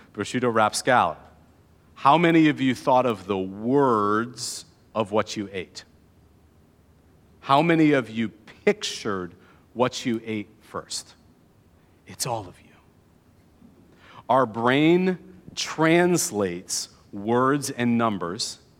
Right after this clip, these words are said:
into pictures and emotions. That's how our memory works. It's actually the same way they've designed computers. The zeros <laughs> and ones translate it into pictures and emotions that we humans can understand. But your brain's more complex.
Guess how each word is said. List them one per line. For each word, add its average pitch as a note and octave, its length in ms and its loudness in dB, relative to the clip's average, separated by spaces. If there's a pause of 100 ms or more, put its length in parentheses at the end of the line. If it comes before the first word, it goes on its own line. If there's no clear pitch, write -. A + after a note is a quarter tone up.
(300)
into E3 380 2
pictures C#3+ 500 -6
and A#2+ 100 -2
emotions. G#2+ 580 -4
That's B2 280 2
how D3 340 2
our B2 180 2
memory G#2+ 640 -2 (300)
works. F2+ 540 -6 (220)
It's - 100 -16
actually F#2 260 -2
the A#2+ 60 0
same A#2+ 260 0
way A2 120 2
they've G#2+ 160 0
designed G2 320 -4
computers. G2 560 -8 (200)
The G#2+ 80 -6
zeros G#2+ 560 -2
<laughs> - 20 -10
and A#2+ 200 -2
ones F2 460 -10 (260)
translate B2+ 720 -2
it F2+ 220 -6 (200)
into G#2+ 220 -6
pictures A2 360 -6
and A2 80 -2
emotions G2 460 -4
that G2 100 -12
we F2+ 100 -14
humans F#2 300 -8
can F2+ 140 -12
understand. E2 400 -14 (1080)
But G#2 100 -10
your C#3+ 120 0
brain's D3 280 2
more B2 140 0
complex. - 760 -4